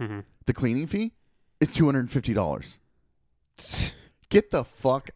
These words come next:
Speaker 2: outta here.
Speaker 1: They're gonna charge you that no matter how, how for long you stay.
Speaker 2: Yes.
Speaker 1: Yeah.
Speaker 2: No thanks. Not doing it.
Speaker 1: Mm-hmm.
Speaker 2: And so I was like, and I was, like, looking in, like, August, so I was like, "All right," which is peak Bend season, right?
Speaker 1: Yeah.
Speaker 2: Summertime.
Speaker 1: Mm-hmm.
Speaker 2: And then so I was like, "Well, maybe hotels are cheaper."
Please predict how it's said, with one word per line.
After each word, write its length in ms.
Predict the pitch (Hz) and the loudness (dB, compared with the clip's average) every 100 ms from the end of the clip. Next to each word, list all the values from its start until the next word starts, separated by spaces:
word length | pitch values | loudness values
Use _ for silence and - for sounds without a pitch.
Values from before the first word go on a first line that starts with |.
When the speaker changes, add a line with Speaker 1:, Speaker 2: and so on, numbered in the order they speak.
| - | -2
Speaker 2:
outta 280 | 98 90 | 0 0
here. 300 | 87 85 69 80 | -2 -6 -8 -2
Speaker 1:
They're 140 | 151 | -2
gonna 160 | 151 131 | 0 -2
charge 300 | - 123 113 | 0 -2 -2
you 80 | 110 | -2
that 160 | 107 | -2
no 60 | 104 | -2
matter 200 | 104 101 | -4 -6
how, 260 | 101 104 101 | -6 -6 -6
how 140 | 113 107 | -6 -6
for 140 | 110 | -6
long 180 | 104 101 | -6 -6
you 60 | 95 | -8
stay. 260 | - 101 | -8 0
Speaker 2:
Yes. 360 | 127 185 151 - | 2 4 2 -4
Speaker 1:
Yeah. 200 | 110 95 - _ _ | -8 -8 -12 _ _
Speaker 2:
No 600 | 110 123 143 165 175 156 _ _ | -4 2 2 2 -4 -10 _ _
thanks. 540 | 190 226 214 - - - | 2 2 0 -6 -12 -2
Not 220 | 131 175 | 0 4
doing 240 | 185 175 | 2 2
it. 240 | 147 147 - | 0 -2 -6
Speaker 1:
Mm-hmm. 280 | 117 98 98 - - | -10 -10 -12 -14 -2
Speaker 2:
And 160 | 131 143 | 0 2
so 100 | 160 | 2
I 100 | 143 | 0
was 160 | 135 | 0
like, 220 | 143 131 110 | 0 -2 0
and 80 | 139 | 0
I 40 | |
was, 140 | 156 | 0
like, 160 | 131 104 | -2 0
looking 280 | 107 107 104 | -2 -2 -2
in, 100 | 87 | -2
like, 140 | 78 - | -4 -4
August, 400 | 73 82 113 - | -4 -2 -4 -4
so 80 | 78 | -4
I 40 | |
was 120 | 76 | -2
like, 220 | 78 76 | -4 -4
"All 100 | 80 | -2
right," 220 | 82 69 - | -2 -4 -4
which 180 | 78 73 | -6 -6
is 180 | 71 90 _ _ | -12 -14 _ _
peak 280 | - 82 82 _ _ | -12 -10 -10 _ _
Bend 300 | 87 90 87 | -2 -2 -2
season, 360 | 139 139 101 | -2 -2 0
right? 200 | 87 113 | 0 0
Speaker 1:
Yeah. 60 | 107 | -2
Speaker 2:
Summertime. 560 | 113 107 107 - 90 78 | -2 0 0 0 0 -2
Speaker 1:
Mm-hmm. 360 | - 104 101 98 | -6 -8 -6 -2
Speaker 2:
And 160 | 120 | 0
then 120 | 117 113 | 0 0
so 100 | 113 | -2
I 20 | |
was 60 | |
like, 120 | 113 110 | -2 -2
"Well, 100 | 196 | -2
maybe 220 | 226 220 | -2 -2
hotels 360 | 185 175 143 127 | -2 -2 -4 -4
are 80 | |
cheaper." 360 | 98 92 78 82 | -6 -6 -8 -12